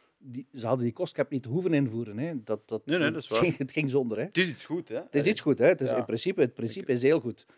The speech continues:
Speaker 2: Mm.
Speaker 1: Maar als je het invoert, dan moet je het ook policen natuurlijk. Dan moet je het ook, moet je ook straffen uitdelen
Speaker 2: Mm.
Speaker 1: als er een inbreuk is, want anders dient dat tot niks. Zo
Speaker 2: Maar moet de
Speaker 1: simpel is
Speaker 2: F I A
Speaker 1: dat.
Speaker 2: dat policen? Dat is de vraag.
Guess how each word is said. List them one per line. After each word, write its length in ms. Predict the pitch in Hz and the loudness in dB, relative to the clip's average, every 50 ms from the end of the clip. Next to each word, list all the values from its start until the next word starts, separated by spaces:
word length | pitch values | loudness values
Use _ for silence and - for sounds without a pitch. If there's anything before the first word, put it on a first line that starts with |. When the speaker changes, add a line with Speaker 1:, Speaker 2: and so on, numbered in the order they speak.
| _ _ | _ _
Speaker 2:
Mm. 140 | - 113 113 | -14 -14 -12
Speaker 1:
Maar 100 | 104 85 | -12 -12
als 200 | - 123 160 165 | -6 -6 -6 -6
je 60 | - | -6
het 100 | 151 - | -8 -6
invoert, 440 | 165 170 175 151 160 170 170 - _ _ | -6 -6 -4 0 0 0 0 -2 _ _
dan 160 | 135 131 117 | -4 0 0
moet 260 | 135 160 190 208 - | 0 0 0 -2 -2
je 80 | - 147 | -2 -2
het 120 | 131 - | -2 0
ook 180 | 160 160 160 _ | 0 -2 -2 _
policen 480 | - 135 131 151 185 190 - - 165 | 0 2 2 2 0 -2 -2 -4 -2
natuurlijk. 440 | 156 147 127 - 135 123 107 107 107 | -2 -2 -2 -2 -6 -6 -6 -6 -6
Dan 120 | - 107 117 | -4 -2 0
moet 180 | 147 165 165 | 0 -2 -2
je 60 | - | -4
het 120 | 139 127 151 | -6 -2 -2
ook, 160 | 143 127 - - - - | -2 -2 -2 -10 -14 -8
moet 200 | - 147 139 139 | -2 0 0 2
je 80 | - 135 | 4 2
ook 120 | 135 131 | 2 2
straffen 380 | - - 131 - - - 156 143 | 0 -2 -2 -2 -2 -2 0 2
uitdelen 420 | 151 151 135 127 139 151 147 135 | 2 2 4 2 2 4 4 4
Speaker 2:
Mm. 120 | 131 123 _ | 2 2 _
Speaker 1:
als 240 | - 127 147 160 - | 0 2 2 2 2
er 80 | - 135 | 2 -2
een 100 | 127 123 | -2 0
inbreuk 380 | 139 170 175 160 160 151 - | 0 0 -2 0 -4 -4 -2
is, 140 | - 120 110 | -4 -6 -6
want 180 | - 120 107 131 | -6 -8 -4 -2
anders 340 | 147 160 151 139 127 - _ | -2 -2 0 -2 -6 -8 _
dient 280 | _ 117 117 139 147 131 | _ -12 -8 -6 -6 -4
dat 140 | - 139 - | -6 -8 -8
tot 180 | - 123 - | -8 -12 -6
niks. 280 | - 151 170 - - - | -6 -6 -6 -6 -14 -20
Zo 80 | - 123 | -16 -4
Speaker 2:
Maar 100 | 120 123 | -2 -2
moet 100 | 143 135 | -2 0
de 60 | - 143 | -2 -2
Speaker 1:
simpel 180 | 135 - 139 | -4 -4 -4
is 60 | - | -2
Speaker 2:
F 20 | 107 | -2
I 20 | |
A 80 | 120 135 | -2 -2
Speaker 1:
dat. 20 | |
Speaker 2:
dat 220 | 110 104 - 104 104 | -2 -6 -10 -12 -16
policen? 320 | 98 101 95 - - 95 _ _ - | -16 -16 -20 -20 -20 -20 _ _ -8
Dat 100 | 113 117 | -8 -8
is 80 | 120 | -8
de 80 | 95 95 | -8 -12
vraag. 400 | 90 95 95 85 98 _ _ _ | -16 -12 -12 -12 -12 _ _ _